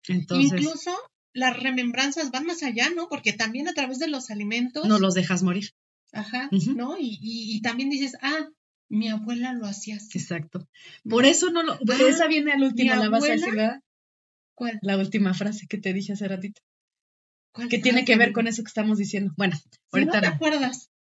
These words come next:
Speaker 2: ¿va?
Speaker 1: No, sí la tengo, la tengo porque sí, la voy a decir, pero bueno.
Speaker 2: A ver.
Speaker 1: Entonces, Tita se avienta una receta que yo creo que esa tú
Speaker 2: Ah, porque,
Speaker 1: ya, ya,
Speaker 2: porque
Speaker 1: ya.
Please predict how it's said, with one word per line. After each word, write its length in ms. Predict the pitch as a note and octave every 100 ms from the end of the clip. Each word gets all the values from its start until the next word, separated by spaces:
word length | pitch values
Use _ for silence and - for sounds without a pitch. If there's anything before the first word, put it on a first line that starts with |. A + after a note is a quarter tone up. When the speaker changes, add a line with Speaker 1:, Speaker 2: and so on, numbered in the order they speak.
| A#3+
Speaker 2:
¿va? 100 | C4
Speaker 1:
No, 160 | B3
sí 120 | A3
la 160 | C#4 C4+
tengo, 360 | B3+ C4 F3+ - _
la 200 | E3+ F3+
tengo 240 | D#3 G#3 F#3+
porque 220 | D#3+ D#3+
sí, 120 | D#3+ E3
la 120 | D3+
voy 120 | E3
a 60 | E3+
decir, 280 | E3 F#3 E3+ _
pero 160 | D3 C#3+
bueno. 220 | D3+ D3
Speaker 2:
A 100 | F#3+
ver. 240 | G3 F3 - _ _ _
Speaker 1:
Entonces, 560 | G3 G#3+ A#3 A#3 B3+ - - - _ _ _ -
Tita 260 | E4+ A4
se 80 | F4+
avienta 420 | C#4+ D4+ D#4 D#4
una 200 | E4 D#4
receta 600 | B3+ G3+ A3 A3 C#4 F4 _ _ _ _
que 120 | - B3+
yo 120 | A#3
creo 140 | G#3
que 60 | -
esa 160 | F#3+ G#3
tú 180 | G#3+ G#3+
Speaker 2:
Ah, 360 | A#3+ C#4 D4+ -
porque, 140 | B3+ G3+
Speaker 1:
ya, 180 | A3+ A#3
ya, 180 | A3+ A#3
Speaker 2:
porque 260 | C4 -
Speaker 1:
ya. 140 | A#3